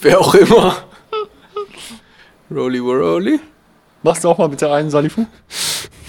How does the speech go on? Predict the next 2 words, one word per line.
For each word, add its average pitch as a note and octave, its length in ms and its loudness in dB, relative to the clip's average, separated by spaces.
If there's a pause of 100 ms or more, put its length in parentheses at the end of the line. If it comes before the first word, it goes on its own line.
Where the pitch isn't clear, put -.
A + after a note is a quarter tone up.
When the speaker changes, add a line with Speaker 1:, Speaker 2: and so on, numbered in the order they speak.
(4000)
Speaker 2:
Da, G2 180 -4
da. F#3 580 6